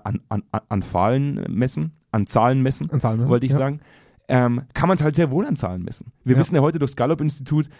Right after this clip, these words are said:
Speaker 1: schöne Grüße ans Gallup-Institut, bin jetzt nicht der größte Fan, aber die, die Statistik ist super, zu sagen, allein der deutschen Wirtschaft gehen jedes Jahr hundertfünf Milliarden Euro Mehrkosten drauf, wegen innerlich gekündigten Leuten, weil die einfach sagen,
Speaker 2: Mhm.
Speaker 1: "Ich mach,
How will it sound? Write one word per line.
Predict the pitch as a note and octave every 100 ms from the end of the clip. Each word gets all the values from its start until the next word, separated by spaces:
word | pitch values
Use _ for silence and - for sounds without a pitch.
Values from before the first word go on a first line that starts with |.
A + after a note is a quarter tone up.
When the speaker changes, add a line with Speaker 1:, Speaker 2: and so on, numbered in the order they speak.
| _
Speaker 1:
schöne | - B2+ A#2+
Grüße | C3 B2+
ans | G#2+
Gallup-Institut, | A2 C3+ C#3+ C#3+ B2+ C3+ B2 _ _ _ - -
bin | -
jetzt | A#2 A2
nicht | A2
der | G2+
größte | G2 C3+ D3+
Fan, | - A#2+ D3 D3+
aber | A#2 A2+
die, | - G2+ - - -
die | G#2+ B2+ D#3
Statistik | C3 - D#3 A#2
ist | -
super, | A#2 D#3+ F#3+ - _ _ -
zu | B2+
sagen, | C#3+ D3+
allein | C#3 D3+ F#3
der |
deutschen | D#3+ C#3 F3+ - D#3
Wirtschaft | D#3 - B2 -
gehen | C3+ A#2+
jedes | A2+ F3 D3+ G#2
Jahr | B2 B2+ G2+
hundertfünf | E3+ F#3+ G3 - E3 F#3 -
Milliarden | C#3 A#2+ G#2 A2+ D3 D3+
Euro | - C3 D#3 A2+ A#2 C3+ _ _ _ _ _
Mehrkosten | A#2+ B2 F#3 - A#2 G2 - F#2+
drauf, | F2 G2+ E2 - _ _ _ _ _
wegen | A#2 C3+ D#3+
innerlich | - D#3 F3 F#3
gekündigten | - C#3 F3 F3+ D#3
Leuten, | C#3 D3 C#3
weil | B2 A#2+
die | D3+
einfach | D3
sagen, | C3+ B2+
Speaker 2:
Mhm. | B2
Speaker 1:
"Ich | B2+
mach, | C#3+ -